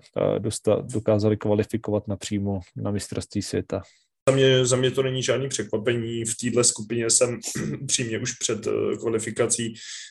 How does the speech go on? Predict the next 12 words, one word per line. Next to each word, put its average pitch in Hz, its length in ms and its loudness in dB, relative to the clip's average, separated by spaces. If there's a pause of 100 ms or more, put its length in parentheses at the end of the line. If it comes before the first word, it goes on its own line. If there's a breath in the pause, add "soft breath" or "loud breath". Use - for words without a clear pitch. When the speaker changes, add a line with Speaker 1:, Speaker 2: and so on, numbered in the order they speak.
Speaker 2:
jasně 117 280 6
favorizoval 113 600 2
Írán 117 300 0
i 117 40 0
Jižní 110 320 0
Koreu. 107 400 2 (1000 loud breath)
Možná 120 360 4
Speaker 1:
Mhm. 127 100 6
Speaker 2:
i - 20 4
v - 100 2
tomhle 143 260 4
pořadí, 110 600 2